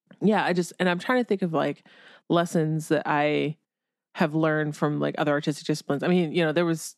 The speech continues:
what I was talking about earlier, which is standing in front of a bunch of people who don't give a flip about you and singing. <laughs> Like, that, that I think has helped me deal more, um,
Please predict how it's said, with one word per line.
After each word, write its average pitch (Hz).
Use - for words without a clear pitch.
what 156
I 147
was 143
talking 160
about 143
earlier, 170
which 147
is 139
standing 156
in 143
front 147
of 160
a 151
bunch 147
of -
people 151
who 151
don't 143
give 165
a 131
flip -
about 139
you 139
and 151
singing. 202
<laughs> -
Like, 190
that, 196
that 202
I 196
think 190
has 160
helped 175
me 170
deal 156
more, 151
um, 147